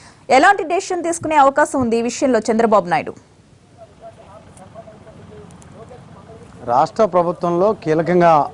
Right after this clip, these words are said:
Speaker 2: ఉన్నటువంటి నేతలు ఎక్కడి నుంచి పోటీ చేస్తారు అనే అంశంపై ఇప్పటికీ ఒక ఉత్కంఠ కొనసాగుతూ ఉంది.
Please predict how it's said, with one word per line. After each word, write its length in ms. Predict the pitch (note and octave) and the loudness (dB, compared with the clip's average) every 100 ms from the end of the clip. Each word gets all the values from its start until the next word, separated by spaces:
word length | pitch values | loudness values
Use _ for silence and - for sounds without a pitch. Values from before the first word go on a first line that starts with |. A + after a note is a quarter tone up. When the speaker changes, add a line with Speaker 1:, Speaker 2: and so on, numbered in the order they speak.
| - | -8
Speaker 2:
ఉన్నటువంటి 480 | C#3+ D3+ C#3+ D3+ C#3+ | -4 -4 -2 -2 0
నేతలు 560 | C3 C#3 D#3 G3+ F#3+ D3+ | 2 0 2 2 2 0
ఎక్కడి 280 | C3 E3+ | -4 -2
నుంచి 220 | F#3 F3 D#3 | 0 -2 -2
పోటీ 300 | D#3 D3+ D3+ | -4 -2 0
చేస్తారు 560 | D3 C3+ D3 C#3 B2+ - - - - | 0 0 0 0 0 -6 -18 -12 -2
అనే 140 | C#3 | 0
అంశంపై 420 | C#3 C#3 E3 D#3 D3 | 2 0 -2 0 0
ఇప్పటికీ 540 | B2+ E3 D3+ F3+ D3 - - - - | 2 -2 2 2 2 -2 -10 -10 -4
ఒక 120 | C3+ | 0
ఉత్కంఠ 460 | C3+ B2+ - G3+ F#3 | 2 0 0 0 4
కొనసాగుతూ 840 | F3 D3 - D3 C#3+ D#3 C#3+ C#3 C#3+ | 2 2 -2 -4 -2 0 0 0 0
ఉంది. 420 | C#3 C#3+ F3 | 0 0 0